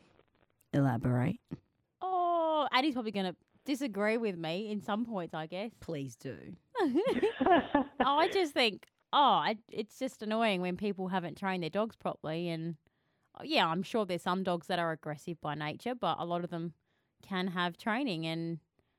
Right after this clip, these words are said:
Speaker 2: and yeah, it's not nice when you have a two-year-old or even a one-year-old dog that needs to come and be put to sleep because people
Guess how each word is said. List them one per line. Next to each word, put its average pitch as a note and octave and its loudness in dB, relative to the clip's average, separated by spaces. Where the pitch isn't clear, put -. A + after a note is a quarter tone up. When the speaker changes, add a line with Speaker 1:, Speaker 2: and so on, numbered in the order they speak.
Speaker 2:
and F3+ -2
yeah, C#4 0
it's C#3+ -8
not G#3+ -4
nice F3+ -4
when F3 -4
you F3 -4
have E3+ -6
a F3 -12
two-year-old F#3+ -2
or F#3 -2
even F#3 -2
a E3 0
one-year-old F3+ 0
dog F3 -2
that - -6
needs F3 -6
to - -12
come F3+ -4
and F3 -4
be E3+ -6
put - -14
to F3+ -16
sleep A#3+ -8
because E3+ -10
people F#3 -8